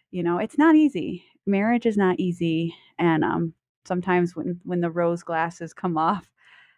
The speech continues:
you realize, "Oh, this is hard." And I just, I want David and I to be able to h-, be helpful to others,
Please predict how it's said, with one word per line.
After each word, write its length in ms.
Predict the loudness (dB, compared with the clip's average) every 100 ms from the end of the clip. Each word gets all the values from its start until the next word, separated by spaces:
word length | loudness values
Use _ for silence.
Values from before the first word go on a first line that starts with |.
| _
you 140 | -10
realize, 300 | -6 -6 -8 -2
"Oh, 220 | 0 0
this 200 | -2 -8
is 140 | -12 -14
hard." 480 | -6 -4 -2 -4 -8
And 160 | -8 -10 _
I 140 | -6
just, 200 | -6 -8 -10
I 120 | -4
want 160 | -2 -2
David 240 | -2 0
and 100 | 2
I 160 | 2 0
to 240 | -2 -6 -8 _ _ _ _ _ -4
be 520 | 2 4 6 4 2 0 -8 -4
able 220 | 0 0
to 120 | 0
h-, 60 | -4 -6 -10
be 140 | -6 -4
helpful 640 | -4 -6 -4 0 0 -2 _ _ _ _
to 220 | -2 0
others, 640 | 2 0 -2 -4 -6 -10